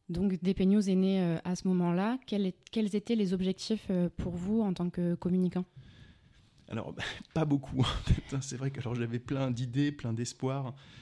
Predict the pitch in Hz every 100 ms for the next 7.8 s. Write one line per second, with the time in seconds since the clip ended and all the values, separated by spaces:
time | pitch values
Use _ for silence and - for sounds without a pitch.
0 | - - 113 101 95 - 107 107 107 -
1 | 135 135 127 117 120 185 151 127 110 117
2 | 135 117 113 104 98 104 101 98 101 -
3 | 113 107 113 123 113 110 104 101 95 90
4 | - 101 - 113 113 117 127 113 123 113
5 | - 120 107 113 110 120 165 - - -
6 | - - 143 139 143 139 127 131 147 156
7 | 147 117 - 127 117 107 104